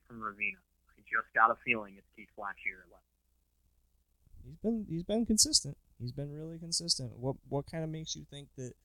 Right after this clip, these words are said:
Speaker 2: that, that it, this is the time that Keith's finally gonna put it all together?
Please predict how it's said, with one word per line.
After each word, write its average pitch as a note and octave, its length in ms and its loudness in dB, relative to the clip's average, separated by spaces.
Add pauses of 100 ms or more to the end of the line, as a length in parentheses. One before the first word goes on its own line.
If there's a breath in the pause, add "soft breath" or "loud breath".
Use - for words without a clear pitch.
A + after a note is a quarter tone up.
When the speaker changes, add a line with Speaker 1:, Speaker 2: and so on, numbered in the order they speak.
(340)
Speaker 2:
that, A#2 200 2 (100)
that A#2 120 -4 (200)
it, A2+ 140 -10 (120)
this A#2+ 160 12
is A2+ 140 6
the A#2 100 -4
time A2+ 320 8
that A2 160 -10
Keith's A#2 340 -4
finally G#2 260 -12
gonna G2+ 200 -6
put - 120 12
it G2+ 60 -2
all F#2+ 140 -2
together? F#2+ 300 2